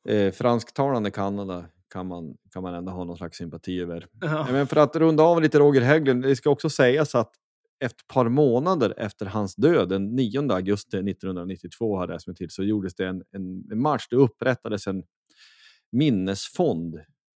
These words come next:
Speaker 1: Roger Bullen Hägglunds minnesfond. Och då var det en match, eh, nionde augusti. Och den matchen var jag på faktiskt. Jag liftade, eh, från Lycksele,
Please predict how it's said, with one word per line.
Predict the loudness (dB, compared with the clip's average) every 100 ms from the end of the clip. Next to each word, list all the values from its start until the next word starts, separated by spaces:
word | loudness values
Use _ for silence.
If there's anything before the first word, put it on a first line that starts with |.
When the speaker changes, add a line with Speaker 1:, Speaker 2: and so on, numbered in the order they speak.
| _ _ -2
Speaker 1:
Roger | 0 0
Bullen | 2 0 0
Hägglunds | -2 -4 -4 -6 -8
minnesfond. | -8 -10 -10 -10 -6
Och | -4
då |
var | -2 -2
det |
en | -2 -2
match, | -2 -4 -8 -20 -20 _ _ _ _ _ _ -20 _ -4
eh, | -2
nionde | 2 2 2
augusti. | 2 2 -2 -4 -6 -6 _ -8
Och | -2
den | 0
matchen | 0 -2 -2
var | -2 0 -2
jag | -4
på | -10
faktiskt. | -12 -16 -16 -18 _ -20 _ _
Jag | -4 -4 -4
liftade, | -4 -4 -6 -16 _ -2 -2 -4 _ _ _ -16
eh, |
från | -12 -6 -2 0 2
Lycksele, | 0 -2 -8 -6 -6